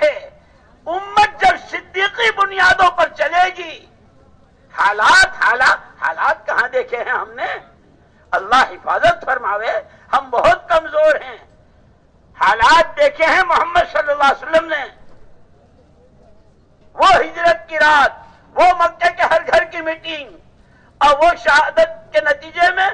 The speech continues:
بڑے بڑے اونٹوں کے انعامات کے لالچی، اور وہ دشمن کا غار کے منہ تک پہنچ جانا، اور وہ سراقہ کا بار بار آنا، حالات تھے۔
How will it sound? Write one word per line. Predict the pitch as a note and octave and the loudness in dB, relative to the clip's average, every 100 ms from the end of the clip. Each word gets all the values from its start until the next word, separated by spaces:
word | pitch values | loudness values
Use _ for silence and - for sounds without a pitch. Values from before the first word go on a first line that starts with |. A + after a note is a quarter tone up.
| - - _ | -8 -20 _
بڑے | C#4+ E4+ E4+ | 2 4 4
بڑے | E4+ E4+ | 4 4
اونٹوں | E4 D#4+ E4 D#4+ D#4+ | 2 0 2 2 2
کے | D#4 | -2
انعامات | D#4 D4 D4 D#4 E4 E4 | 2 0 4 4 4 2
کے | D4+ | 0
لالچی، | D4 C#4+ D4 - F4 D#4+ A3+ _ _ _ _ _ _ - _ _ _ _ _ _ _ _ _ _ _ _ _ _ G#3+ | 2 2 0 -10 -12 -10 -14 _ _ _ _ _ _ -20 _ _ _ _ _ _ _ _ _ _ _ _ _ _ -2
اور | B3 | 2
وہ | C#4+ | 2
دشمن | F#4 E4+ - - F#4 | 2 -2 -12 -2 -2
کا | F#4 D4+ | 2 0
غار | C#4+ E4 E4+ - | 4 2 2 0
کے | D#4 | -2
منہ | D#4+ E4 - | -2 -8 -2
تک | D#4+ - | -4 -2
پہنچ | D4 D4+ - | -4 -4 -2
جانا، | C4+ D4 D#4 D4 - - _ - - | -2 2 2 2 -2 -14 _ -12 -2
اور | D4+ | 2
وہ | D4+ - | 2 0
سراقہ | C4+ C4+ D4+ F4 F4+ | -4 0 0 0 -2
کا | F4 E4+ | 0 0
بار | D#4 D#4+ D4+ | 4 4 2
بار | C4+ E4 E4+ - - _ _ | 2 2 2 -4 -20 _ _
آنا، | A#3+ D4+ E4 E4+ D4+ - - _ _ - _ _ - - _ _ _ | 0 2 4 2 2 -4 -20 _ _ -20 _ _ -20 -20 _ _ _
حالات | C3+ C3 D3 C4 - - | -10 -6 0 2 0 -6
تھے۔ | G#3+ | -14